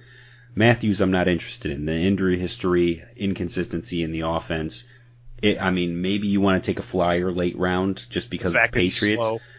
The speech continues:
Speaker 1: But, uh, Edelman, of course, serving out the four-game suspension. That helps Chris Hogan early season. I don't know how much of a role he'll actually have once, uh, Edelman returns, though. I, I think Edelman's the guy I'd rather have. If I can get him at a discounted price and I can find someone to fill in for those first four weeks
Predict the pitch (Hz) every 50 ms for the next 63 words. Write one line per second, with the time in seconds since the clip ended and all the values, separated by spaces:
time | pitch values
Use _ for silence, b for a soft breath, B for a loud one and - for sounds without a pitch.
0 | b b b b b b b b - - 87 87 85 85 87 87 87 87 - -
1 | - 117 110 123 120 120 113 107 101 - - 117 107 101 - - 110 107 104 104
2 | 104 98 95 - - - - 110 104 101 98 104 98 95 92 - - 85 - -
3 | - 101 104 107 - - 110 107 98 87 90 98 98 - - 101 98 92 - -
4 | - - 101 98 - - - - 98 92 92 90 80 - - 95 101 104 107 101
5 | 101 - - 104 104 101 104 107 104 - - - 92 90 98 98 82 87 92 85
6 | - 95 98 98 95 95 - - 82 82 87 90 92 92 95 - 90 - - -
7 | 90 92 92 - - - 85 80 78 78 - - 82 85 95 85 - - 82 78
8 | - - - b b b b b b b b b b - - - - - - 87
9 | 90 87 82 - - - 85 80 80 - - 85 90 95 90 82 78 73 71 69
10 | 76 - 95 92 92 85 73 - - 58 - - - - - 80 53 57 78 78
11 | 80 - - 90 - - 92 95 92 92 87 82 - - 76 87 82 82 80 78
12 | 82 85 82 80 80 78 - 92 85 85 80 78 - - 90 87 92 87 92 92
13 | 92 92 87 85 82 78 - - 101 101 - - - - 87 82 85 78 - -
14 | - - 104 98 95 85 80 - - - - - 92 87 82 80 - 85 - -
15 | 98 95 90 87 85 - - 101 98 98 95 92 87 85 - - - - - -
16 | 98 87 80 82 90 98 98 87 82 78 78 - 87 85 85 82 - - - 87
17 | 85 - - - 87 85 80 78 85 85 80 - - - -